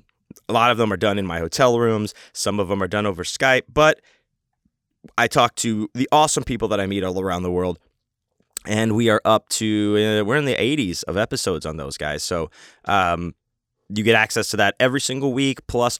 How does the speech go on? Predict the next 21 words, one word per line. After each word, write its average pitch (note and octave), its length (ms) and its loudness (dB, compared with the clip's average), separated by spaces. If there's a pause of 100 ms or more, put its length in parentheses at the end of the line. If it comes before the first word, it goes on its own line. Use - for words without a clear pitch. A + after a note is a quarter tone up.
all B2 220 4
the A2+ 100 0
back F#2+ 280 0
episodes, F2+ 500 -4
plus G2 260 -4
everything A2 400 -4
else F#2+ 140 -4
I F#2 60 -4
put F#2+ 160 -8
on F#2 40 -6
my F2+ 120 -4
Patreon F2+ 480 -6
wall. E2+ 320 0
I E2 80 -2
do F2+ 120 -4
a F2 40 -2
lot F2 160 -2
of D2+ 60 -12
videos F2 500 -2
of - 80 -14
s-, - 160 -10